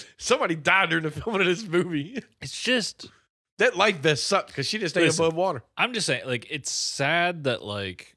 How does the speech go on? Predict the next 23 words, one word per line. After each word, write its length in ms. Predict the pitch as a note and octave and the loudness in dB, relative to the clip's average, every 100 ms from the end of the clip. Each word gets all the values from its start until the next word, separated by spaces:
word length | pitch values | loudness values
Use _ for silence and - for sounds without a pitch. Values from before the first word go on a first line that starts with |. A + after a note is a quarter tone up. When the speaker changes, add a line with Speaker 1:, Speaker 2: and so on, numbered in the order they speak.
| _ _ _ _ _ _ - | _ _ _ _ _ _ -4
Speaker 2:
it's 220 | D3 C#3 | -2 -2
sad 320 | - G3+ A3+ A3+ | -2 0 0 0
that 200 | E3+ A2+ | 0 -2
Jaws 480 | A#2+ A2+ A#2+ A#2+ | -2 2 2 0
three 280 | - A#2 A2 | -4 -2 -2
D 280 | G#2 G#2+ G#2+ | -4 -6 -6
had 260 | A2+ G#2 G2+ | -6 -6 -6
more 260 | G2+ G#2+ | -6 -4
suspense 800 | - G#2+ - G#2 G#2 A2 - - _ _ _ _ _ - | -2 -4 -6 -6 -8 -6 -8 -8 _ _ _ _ _ -6
and, 120 | A#2 | 0
like, 180 | A2 A2 | 0 -2
more 300 | A#2 A#2+ A2 | -2 0 -2
buildup 720 | G2 A2 G#2+ A2 A#2 A#2+ - - _ _ _ _ A2 | -2 0 0 0 0 -2 -8 -20 _ _ _ _ -6
than 160 | G#2+ | -4
this 200 | G2 F#2 | -6 -10
movie. 320 | F#2 - - F#2+ | -10 -12 -6 2
Speaker 1:
Yeah. 280 | F#3 C#3 F2+ | 4 4 2
Speaker 2:
It's 180 | C3+ - | -2 -2
sad 360 | - E3+ F#3 D#3 | -2 0 0 0
when 180 | C3 | -2
Jaws 560 | A2+ B2 B2+ B2 A2+ - _ - | -2 0 2 0 -4 -10 _ -12
three 340 | C3+ D3 D#3+ C3 | -6 -4 -2 2
D 480 | C#3 A2+ F2+ A#1+ | 4 2 -4 -16